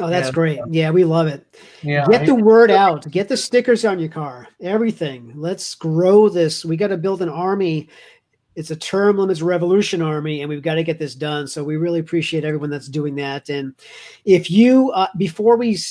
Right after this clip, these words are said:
Speaker 1: uh, drop this, uh, the screen here, if you have done this on a candidate's page and you feel like they're gonna send it in, please let me know. Send the email to K Quinn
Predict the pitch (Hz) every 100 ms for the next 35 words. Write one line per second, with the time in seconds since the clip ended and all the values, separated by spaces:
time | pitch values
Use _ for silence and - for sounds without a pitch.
0 | - 190 175 160 151 175 185 - - 170
1 | 147 165 - 180 156 147 143 - _ _
2 | _ _ _ 185 165 - 185 185 156 165
3 | 143 175 180 170 175 233 262 240 - 226
4 | 233 208 160 143 185 202 196 165 - 170
5 | 160 160 151 147 _ _ _ - 190 185
6 | 165 - 220 208 165 151 160 185 190 185
7 | 170 175 175 165 - 190 180 185 160 240
8 | 262 247 233 208 202 175 151 - 190 190
9 | 208 196 196 190 170 165 185 180 - 196
10 | 196 196